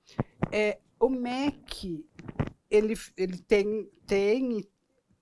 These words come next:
tem e teve papel importante, mas ele não foi o principal agente no início,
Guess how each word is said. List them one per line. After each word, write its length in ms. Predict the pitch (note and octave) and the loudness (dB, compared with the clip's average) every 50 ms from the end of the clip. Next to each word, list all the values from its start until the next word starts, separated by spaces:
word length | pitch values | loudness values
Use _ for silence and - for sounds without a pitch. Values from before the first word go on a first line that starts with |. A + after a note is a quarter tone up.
| _ _ _ _ _ _ _ _ _ _ _ _ _ _ _ | _ _ _ _ _ _ _ _ _ _ _ _ _ _ _
tem 380 | - G3+ G#3 A3 B3 C#4 C#4+ C4+ | 4 6 6 8 6 6 4 2
e 60 | A#3+ | 0
teve 580 | - - _ - G3 G3 G3+ A3 A3+ A#3 A#3+ A#3 | -2 -6 _ 2 4 6 6 6 4 4 0 0
papel 540 | - - G3+ - - - F#3+ F#3 F#3 F#3 | 0 -2 -4 -4 -2 0 2 2 2 2
importante, 1040 | F#3+ F#3+ F#3+ - - F#3 F3+ - _ - G#3+ A#3 B3+ C#4 C4 C4 - - - - - - - - - - | 0 -2 -6 -4 -4 -4 -4 -4 _ 0 2 2 4 2 0 -2 -6 -12 -14 -14 -14 -16 -20 -20 -12 -4
mas 200 | A3+ B3+ C4+ A#3+ | 0 0 2 2
ele 200 | D4 C#4+ C#4 C#4+ | 0 0 0 -2
não 220 | C#4+ C#4+ D#4+ G#4 | -2 -2 -4 -4
foi 360 | G4 - - F4 C4+ A#3+ A3 G#3+ | -6 -8 -4 0 0 0 0 -2
o 40 | |
principal 600 | G#3 - G#3 G3+ - - G#3+ - _ A3 G#3+ G#3+ G#3 | -4 -6 -10 -10 -10 -10 -12 -6 _ 0 2 4 4
agente 640 | A3+ B3 C4 B3 C4+ A#3+ A3+ G3+ - - - G3 | 2 2 0 -2 -4 -6 -8 -10 -10 -12 -8 -6
no 100 | G#3 G3+ | -4 -2
início, 600 | G3 F3+ F3+ E3+ D3+ D3 - - - - - - | -2 -2 -2 -2 -4 -6 -8 -10 -12 -12 -14 -16